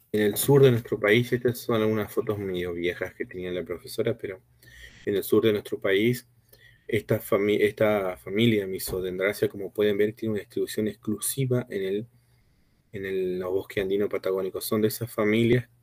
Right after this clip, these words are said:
que definen a una región biogeográfica por su pertenencia exclusiva a ese lugar. Entonces, en los bosques andino patagónicos van a encontrar la familia Misodendracia siendo parásitas de los árboles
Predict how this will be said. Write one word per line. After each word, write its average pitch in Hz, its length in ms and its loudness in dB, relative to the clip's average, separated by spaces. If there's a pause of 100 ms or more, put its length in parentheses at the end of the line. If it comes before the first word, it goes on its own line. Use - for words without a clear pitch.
(120)
que 92 140 4
definen 135 800 4 (680)
a 98 60 0
una 104 180 6
región 101 360 0
biogeográfica 104 720 0
por 101 200 0
su 117 360 -2 (520)
pertenencia 101 600 2
exclusiva 117 560 0
a 95 60 -2
ese 95 220 -6
lugar. 90 360 -4 (580)
Entonces, 95 360 0
en 101 80 2
los 101 100 -2
bosques 101 240 0
andino 107 220 2
patagónicos 110 540 0
van 104 120 0
a 101 40 -2
encontrar 98 680 -4
la 98 140 -6
familia 95 360 -2
Misodendracia 95 760 -2
siendo 95 300 0
parásitas 104 840 0 (920)
de 101 160 8
los 95 180 6
árboles 107 380 6